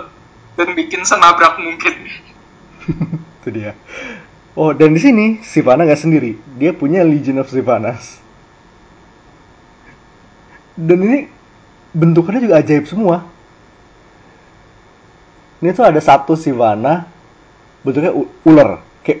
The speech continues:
Speaker 2: ular pakai kacamata, terus kayak pakai lab coat. Ada vampire Sivana.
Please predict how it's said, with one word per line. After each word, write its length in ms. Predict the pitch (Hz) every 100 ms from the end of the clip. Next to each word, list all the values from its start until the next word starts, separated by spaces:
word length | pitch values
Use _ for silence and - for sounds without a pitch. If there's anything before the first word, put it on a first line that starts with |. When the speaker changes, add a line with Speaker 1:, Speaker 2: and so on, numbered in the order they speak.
| 151
Speaker 2:
ular 160 | 160
pakai 160 | 180 147 143
kacamata, 480 | 135 131 196 - -
terus 160 | - 160
kayak 160 | 160
pakai 240 | 151 143 147 -
lab 240 | 139 123 -
coat. 240 | 127 110 - _ _ _ - - _ _ _ _ _ _ - - - - - _ _ _ - - -
Ada 240 | 151 180
vampire 480 | 147 139 139 139 127
Sivana. 560 | 143 123 123 113 98